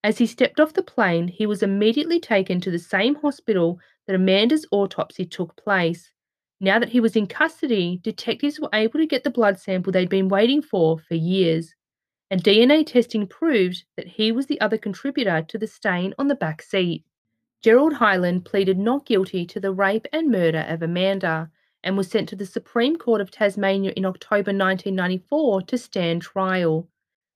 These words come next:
But just three days in, he changed his plea to guilty of manslaughter.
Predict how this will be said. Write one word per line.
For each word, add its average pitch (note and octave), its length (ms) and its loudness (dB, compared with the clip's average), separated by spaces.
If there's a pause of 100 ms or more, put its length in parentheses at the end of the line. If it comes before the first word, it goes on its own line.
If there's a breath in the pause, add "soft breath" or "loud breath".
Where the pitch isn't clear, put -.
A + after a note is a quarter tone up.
But A3 100 0
just A#3 240 0
three B3+ 160 6
days E4+ 260 2
in, F3+ 160 2
he F3 140 -2
changed G#3+ 440 -4
his E4 120 2
plea F3 480 -4
to C4 120 -4
guilty F3+ 420 -2
of E3 100 -4
manslaughter. F3+ 800 -4